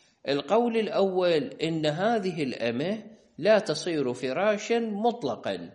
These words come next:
حتى ولو وطأها، هذا القول ذهب إليه الشيخ الطوسي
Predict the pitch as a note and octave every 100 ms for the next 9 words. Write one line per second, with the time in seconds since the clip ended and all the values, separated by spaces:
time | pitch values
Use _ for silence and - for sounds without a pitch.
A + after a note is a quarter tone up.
0 | - _ _ _ - C#4+ C#4+ - F#3+ G3+
1 | A#3+ A#3 D#3+ B2 A#2+ - G2 G2+ F2+ -
2 | _ _ _ _ _ _ _ _ _ _
3 | _ _ _ _ _ _ - F#3 E3+ D3
4 | C3 D3 D3 D3 C#3 G#2 D3+ C#3+ A2+ G#2
5 | G#2+ C3+ C#3+ A2+ G#2 D#3 E3+ E3+ D#3 D#3
6 | D3 D3 C#3+ C3+ C#3 C#3